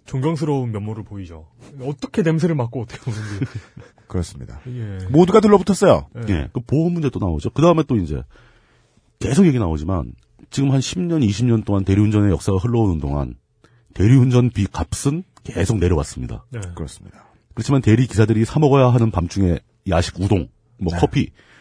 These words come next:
Speaker 3: 모든 제반 비용은 다 상승했습니다. 그럼 비율로 보면은 비용이 상승한 거죠, 이것도.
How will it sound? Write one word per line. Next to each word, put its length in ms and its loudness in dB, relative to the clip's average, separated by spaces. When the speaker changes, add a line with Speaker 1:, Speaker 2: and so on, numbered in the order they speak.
Speaker 3:
모든 360 0
제반 340 4
비용은 340 2
다 240 0
상승했습니다. 640 -2
그럼 160 0
비율로 360 4
보면은 400 0
비용이 280 0
상승한 340 -6
거죠, 160 -12
이것도. 320 -16